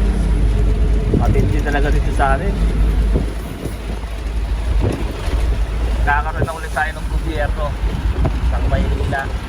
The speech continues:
Babalik natin yung twenty-four seven Yorme na walang tulugan. May trabaho lang talaga ang Maynila.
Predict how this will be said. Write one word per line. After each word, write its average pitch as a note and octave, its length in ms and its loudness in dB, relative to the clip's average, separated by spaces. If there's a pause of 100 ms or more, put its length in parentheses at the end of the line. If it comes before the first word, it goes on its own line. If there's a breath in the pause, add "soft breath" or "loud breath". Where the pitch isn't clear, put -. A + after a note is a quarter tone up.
(680)
Babalik - 320 0
natin - 320 -2
yung - 200 -4 (760)
twenty-four D3+ 480 -6 (160)
seven D#3+ 300 0 (100)
Yorme C3+ 400 0
na C3 480 0 (640)
walang D#3 320 2
tulugan. - 400 2
May - 480 2
trabaho C#3 400 2
lang C#3 240 2
talaga C3+ 400 -2
ang C3+ 80 -2
Maynila. C3+ 480 -4